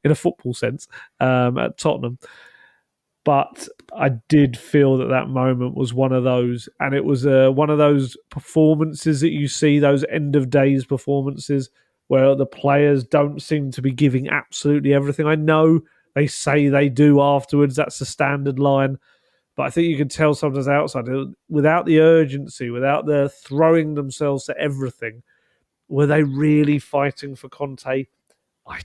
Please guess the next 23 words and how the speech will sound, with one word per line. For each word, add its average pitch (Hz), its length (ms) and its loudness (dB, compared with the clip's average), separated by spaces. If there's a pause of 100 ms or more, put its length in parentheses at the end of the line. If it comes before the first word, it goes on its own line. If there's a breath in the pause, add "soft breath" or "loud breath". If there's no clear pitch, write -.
don't 117 340 -12
know 120 220 -6
if 117 200 -10
I 120 120 -4
can 120 200 -10
a 120 40 -10
hundred 127 300 -8
percent 127 300 -4
hand 127 260 -2
on 127 120 -2
heart 123 320 -2
say 123 180 -4
that 123 160 -4
they 127 140 2
looked 131 220 0
like 135 220 0
they 131 140 2
were, 127 380 4
but 131 240 -2 (540)
they 143 100 2
might 143 240 0
say 143 180 0
otherwise. 131 500 -2